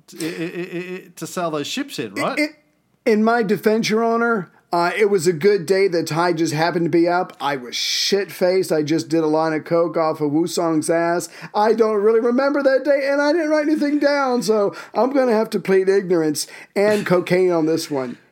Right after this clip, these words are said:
Speaker 2: Your Honor. They don't, they don't re-, they don't remember anything.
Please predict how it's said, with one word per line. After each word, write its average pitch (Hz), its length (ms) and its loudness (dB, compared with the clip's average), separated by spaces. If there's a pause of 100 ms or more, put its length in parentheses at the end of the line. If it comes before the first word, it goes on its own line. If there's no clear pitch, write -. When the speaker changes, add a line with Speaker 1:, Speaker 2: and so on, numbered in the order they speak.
Speaker 2:
Your 143 260 0
Honor. 123 380 -6 (360)
They 233 120 4
don't, 285 200 -2
they 226 100 4
don't 285 120 0
re-, 254 100 0 (580)
they 170 120 2
don't 175 120 -2
remember 131 360 -2
anything. 110 400 -14